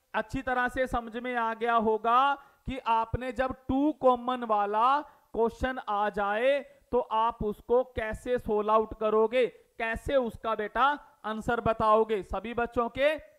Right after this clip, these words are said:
दिमाग में अच्छी तरह से सेट हो गया होगा। तो अब चलिए बेटा एक एक एग्जांपल और लेके चलेंगे। ये सारे बातें क्लियर हैं, अब आगे बढ़ेंगे बेटा। देखिए सभी बच्चे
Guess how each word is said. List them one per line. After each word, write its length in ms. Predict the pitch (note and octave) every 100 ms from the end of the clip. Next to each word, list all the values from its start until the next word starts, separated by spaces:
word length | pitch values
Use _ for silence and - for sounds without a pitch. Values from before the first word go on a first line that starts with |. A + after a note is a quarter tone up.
| -
दिमाग 480 | G#3 G3+ G#3 A3+
में 300 | A#3 A#3+ C#4 C#4+ _ -
अच्छी 340 | G#3+ - C#4+ D4
तरह 320 | B3 A3+ A3+
से 180 | B3+ B3
सेट 340 | A#3+ A3 A3+
हो 180 | A3 A3+
गया 180 | G#3+ A#3
होगा। 400 | A3 A3 G#3+ A#3 - _ _ -
तो 60 |
अब 280 | A#3 - B3+
चलिए 320 | C4+ B3 C4+ C4
बेटा 280 | B3 C4 C4 B3+ - _ -
एक 280 | A#3+ C4 -
एक 180 | C4+ C4+
एग्जांपल 680 | C4 A#3+ A#3 A#3 A3+ B3+ B3+
और 200 | B3 B3+
लेके 320 | B3+ B3 B3+
चलेंगे। 520 | B3 B3 A#3+ A#3 G3+ - _ _ _ _ -
ये 220 | F#3 A#3
सारे 340 | A#3 G#3 A3+
बातें 320 | B3 A#3+ A#3+ B3
क्लियर 380 | A#3+ A#3+ C4
हैं, 300 | B3 B3+ D4 - _ -
अब 140 | A#3
आगे 280 | A#3 A3+ C4
बढ़ेंगे 380 | B3+ B3+ B3+ B3+
बेटा। 240 | B3 B3
देखिए 340 | A#3+ A#3+ - B3+
सभी 240 | C4 A#3+
बच्चे 340 | A3+ A3 G3